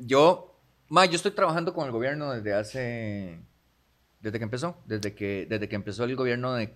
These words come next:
de Carlos Alvarado. Primero estuve en Casa Presidencial, decidí renunciar a finales de diciembre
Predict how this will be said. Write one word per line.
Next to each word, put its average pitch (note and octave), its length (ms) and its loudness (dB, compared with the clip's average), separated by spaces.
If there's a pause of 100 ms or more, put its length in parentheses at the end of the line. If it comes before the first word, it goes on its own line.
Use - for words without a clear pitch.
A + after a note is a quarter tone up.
de A2 140 -4
Carlos A#2+ 280 2
Alvarado. D#3 480 4 (380)
Primero B2+ 240 0
estuve E3+ 220 0
en E3 80 -2
Casa F3 240 2
Presidencial, E3 760 4 (720)
decidí B2+ 460 2
renunciar E3 460 2
a B2 40 2
finales B2 380 -4
de D3+ 100 2
diciembre D3+ 640 -4